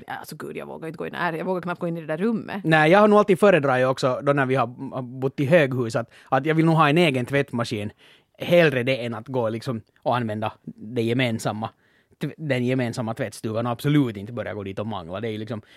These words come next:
Speaker 2: nå, dels det just att när du ser en sån här gammal monstermaskin och så, så tittar du på den och så faller den i bitar och vems fel är det sen? Och
Speaker 1: Nå, jag skulle säga, alltså, nå, ja, alltså, det där, eh,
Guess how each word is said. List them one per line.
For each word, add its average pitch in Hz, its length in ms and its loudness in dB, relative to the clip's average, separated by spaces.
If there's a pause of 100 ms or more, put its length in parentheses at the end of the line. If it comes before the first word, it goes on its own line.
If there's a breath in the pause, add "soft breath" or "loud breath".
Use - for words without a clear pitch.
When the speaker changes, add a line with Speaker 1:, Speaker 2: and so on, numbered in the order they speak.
Speaker 2:
nå, 156 100 -2
dels 190 240 8
det 196 80 0
just 196 160 2
att 165 120 2
när 165 120 2
du 175 80 0
ser 202 200 6
en 139 100 0
sån 143 80 -2
här 135 80 -2
gammal 143 280 2
monstermaskin 120 600 -2
och 123 60 -8
så, 123 120 -2 (240 soft breath)
så 156 100 -2
tittar 151 340 2
du 131 60 0
på 123 160 -2
den 117 60 -4
och 131 60 -4
så 139 100 -2
faller 131 260 2
den 117 160 -2
i 123 60 0
bitar 120 380 0
och 127 100 -4
vems 127 260 -2
fel 101 260 -4
är 98 60 -8
det 107 120 -6
sen? 95 280 -6
Och 92 120 -6 (100)
Speaker 1:
Nå, - 120 -4
jag 330 120 2
skulle - 140 -4
säga, 349 220 4
alltså, 294 260 0 (180)
nå, 302 160 -2 (140)
ja, 285 280 4
alltså, 208 680 4 (320)
det 214 80 -8
där, 214 260 2
eh, 208 180 0